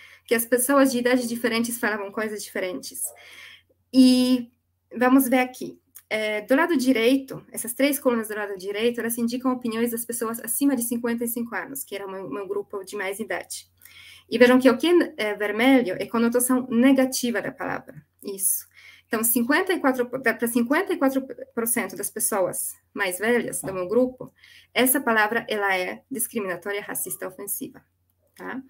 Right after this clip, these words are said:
Depois temos os elementos neutros, trinta e oito por cento,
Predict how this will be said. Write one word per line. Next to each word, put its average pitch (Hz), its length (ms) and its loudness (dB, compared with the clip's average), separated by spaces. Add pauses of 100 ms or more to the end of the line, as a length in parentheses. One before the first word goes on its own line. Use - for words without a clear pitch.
(400)
Depois 339 420 4
temos 233 320 4
os 220 140 -4
elementos 208 520 0
neutros, 285 500 4
trinta 233 260 0
e - 20 2
oito 214 160 -4
por 202 160 -6
cento, 294 580 2